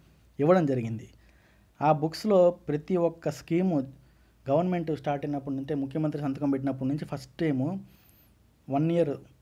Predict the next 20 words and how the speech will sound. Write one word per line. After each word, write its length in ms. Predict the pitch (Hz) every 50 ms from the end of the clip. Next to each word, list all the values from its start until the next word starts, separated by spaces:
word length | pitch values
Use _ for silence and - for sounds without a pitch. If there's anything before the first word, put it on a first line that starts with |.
| _ _ _ _ _ _ _ _ _
ప్లస్ 220 | 151 156 156 - 156
వరకు 460 | 151 147 156 151 - 143 160 180 196 - - - _ _ -
ఏ 220 | 135 151 165 180
ఏ 40 | 185
స్కీమ్స్ 340 | 185 - - 156 151 - 131
పెట్టినారు, 360 | 123 127 131 127 123 120 127
విద్యా 240 | 120 127 131 156 156
దీవెన, 280 | 143 143 135 127 127
అమ్మఒడి, 640 | 127 127 123 127 139 143 139 135 127 127 127 131 131 - - _ _ _ _ _ _ _ _ _ -
ఆ, 80 | 147 151 147 -
చేదోడు, 480 | 139 135 135 143 143 139 135 131 131 131 131 -
తోడు, 460 | 131 135 139 139 135 131 131 139 151 - - - _ _ _ _ _ _ _ _ _ _ - 139
ఆ, 40 | 147
జగనన్న 800 | 143 139 135 131 139 139 139 135 139 139 139 135 135 131 131 - - - - - _ -
పాస్టర్స్కి 520 | 143 151 151 - 156 156 147 - - 139
ఇవ్వడం 280 | 135 131 131 131 131 127
కానీ, 340 | 120 117 117 120 123 135 135 - - - -
నేతన్న 360 | 131 139 139 - 156 151 143
నేస్తం 440 | 135 131 135 131 131 - 139 127 120
కానీ, 360 | 110 113 117 120 127 131